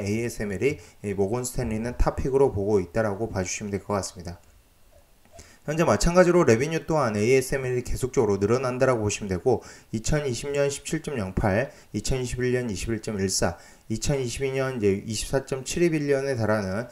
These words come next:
레비뉴를 기록할 것으로 또 예상을 하고 있으며, 이 이피에스 또한 굉장히 높은 수준으로 계속 올라간다. 여러분들이 꼭 이제 레비뉴와 이피에스 이렇게 제가 지금 두 개를 보여드리고 있는데,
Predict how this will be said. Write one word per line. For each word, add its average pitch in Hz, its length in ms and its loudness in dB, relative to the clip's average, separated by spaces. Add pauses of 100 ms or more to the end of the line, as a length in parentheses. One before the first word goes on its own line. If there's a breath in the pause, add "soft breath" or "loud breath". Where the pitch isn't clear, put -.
(200 loud breath)
레비뉴를 120 480 0
기록할 117 420 -2
것으로 113 440 -2
또 104 180 2
예상을 123 340 -2
하고 120 220 2
있으며, 113 420 -4 (320 loud breath)
이 104 120 -4
이피에스 - 420 0
또한 147 280 0
굉장히 107 480 -2
높은 - 280 0
수준으로 123 640 0 (180 loud breath)
계속 107 300 -2
올라간다. 95 540 2 (340 loud breath)
여러분들이 143 460 2
꼭 156 200 -2
이제 107 380 2
레비뉴와 107 680 0
이피에스 113 520 0
이렇게 110 320 0
제가 101 260 -2
지금 98 200 -10
두 117 140 -4
개를 139 200 0
보여드리고 113 500 0
있는데, 98 380 -4